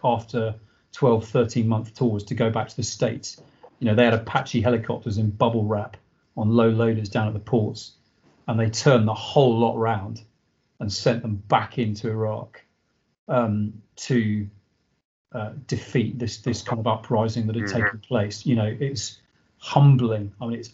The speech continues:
Speaker 1: utterly humbling. And so I, I worked with a lot of Americans at that point, and, you know, they were very impressive people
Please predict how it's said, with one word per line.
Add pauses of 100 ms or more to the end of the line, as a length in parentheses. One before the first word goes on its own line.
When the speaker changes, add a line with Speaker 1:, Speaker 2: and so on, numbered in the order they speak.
(200)
Speaker 1:
utterly
humbling.
And
so
I, (380)
I
worked
with
a
lot
of
Americans
at
that
point,
and,
you
know,
they
were (840)
very
impressive
people